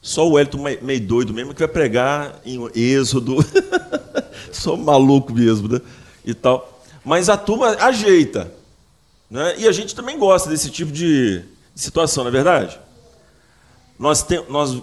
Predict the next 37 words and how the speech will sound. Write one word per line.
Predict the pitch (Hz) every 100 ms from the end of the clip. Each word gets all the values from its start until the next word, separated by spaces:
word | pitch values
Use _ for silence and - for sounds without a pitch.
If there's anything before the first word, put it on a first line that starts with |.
| -
podemos | 143 160 151 113
ver | 131 151 -
essa | 131 135 139
crítica | - - 185 - 151
ao | 135
texto | 143 131 113
bíblico | 104 147 143 147 143 104 _ _ _ _
sistematicamente | - - - 220 220 175 151 147 - 135 135
acontecendo | 135 135 123 - 120
na | 120
Escritura. | - 101 - 90 90 - - - -
Eu | 151
conheço, | 156 170 175 - 156
eu | 104
fui | 127 151
uma, | 143 135 131 -
uma | - 123
vez | 135
eu |
fui | 135
falar | 147 139
com | 151
um |
irmão | 135 123 120
assim, | 113 - 95
"Pastor, | 95 120 - 87 - _ _ _ _ _ _
é, | 117
eu | 120
estou | 113 151
pregando | 147 127 139
em | 143
Romanos." | 143 127 107 98 95 -
Aí |
ele | 110
falou | -
assim, | -
"Rapaz, | 110 120 - 135 160 170 - - - - - -